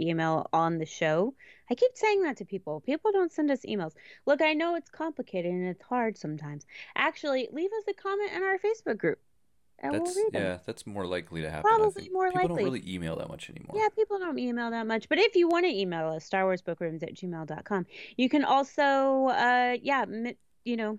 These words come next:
Speaker 1: bring it up in our Facebook group, and we will gladly, gladly, gladly read your, read your thoughts on the show. Uh,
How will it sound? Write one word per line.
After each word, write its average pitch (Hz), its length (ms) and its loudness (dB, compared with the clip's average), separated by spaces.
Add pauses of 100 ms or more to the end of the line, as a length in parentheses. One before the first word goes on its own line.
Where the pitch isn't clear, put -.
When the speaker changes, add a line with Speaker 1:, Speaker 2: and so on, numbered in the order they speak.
(140)
Speaker 1:
bring 269 180 2
it 269 60 0
up 262 140 2
in 254 100 -4
our 247 100 -2
Facebook - 380 -6
group, 180 200 -6
and 180 100 -4
we 185 140 0
will 180 120 0
gladly, 170 600 -2 (220)
gladly, 165 320 -4
gladly 160 400 -2
read 156 300 -2
your, 156 220 2 (440)
read 349 240 6
your 339 140 4
thoughts 233 320 0
on 208 160 -4
the 202 80 -4
show. 190 340 -4 (380)
Uh, 247 400 4